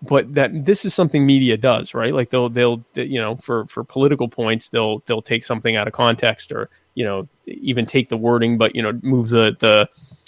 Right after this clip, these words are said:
uh, you know, it's, it's like the, you know, punctuation is the difference between helping your Uncle Jack off of a hor-, your Uncle Jack off of a horse, or hel-, helping your uncle, hel-, w-,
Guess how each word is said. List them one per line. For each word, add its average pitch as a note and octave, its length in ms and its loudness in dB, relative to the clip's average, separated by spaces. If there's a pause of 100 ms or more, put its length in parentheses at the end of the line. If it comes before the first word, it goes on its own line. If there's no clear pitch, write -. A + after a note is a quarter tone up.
(180)
uh, G2+ 180 2
you G#2 120 -2
know, G#2 140 -2
it's, - 160 -8
it's C3 180 -2
like A2+ 180 2
the, A2 220 2
you G#2+ 80 0
know, G2+ 80 0
punctuation C#3+ 580 2
is B2 140 -2
the C3 60 -10
difference A#2+ 340 -2
between A#2 460 -2 (280)
helping A#2+ 300 2
your A2 100 0
Uncle A2+ 220 -2
Jack A2+ 400 0 (420)
off A2+ 220 -2
of A2 80 -12
a A2+ 60 -8
hor-, A#2 240 2
your A#2+ 180 -2
Uncle C3 340 2 (240)
Jack A2 460 0 (240)
off A2+ 220 -2
of A2+ 80 -14
a G#2+ 80 -4
horse, A#2 440 0 (800)
or A2 400 0
hel-, - 240 -4
helping A#2+ 240 -6
your G#2 160 -2
uncle, G#2+ 400 -6 (960)
hel-, C3+ 120 -6
w-, D#3 260 -14